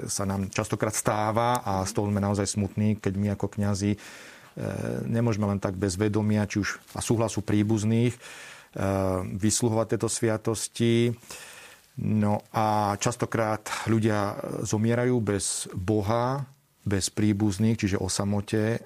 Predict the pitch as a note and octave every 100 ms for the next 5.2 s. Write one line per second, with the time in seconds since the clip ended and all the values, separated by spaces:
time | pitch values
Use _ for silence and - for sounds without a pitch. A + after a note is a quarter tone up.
0 | - - G2 A2 G#2 G#2 F#2+ F#2 G2+ F#2+
1 | F#2+ - G2 F#2 - G2+ F#2+ - F#2 -
2 | G2 F#2 F#2 F#2 F#2 F2+ F2+ F2 - F2+
3 | F2+ F2+ - - - - F#2+ F#2 G2+ G#2
4 | G#2+ A2+ - - - - G2 F#2+ F2+ F2+
5 | F2+ F2+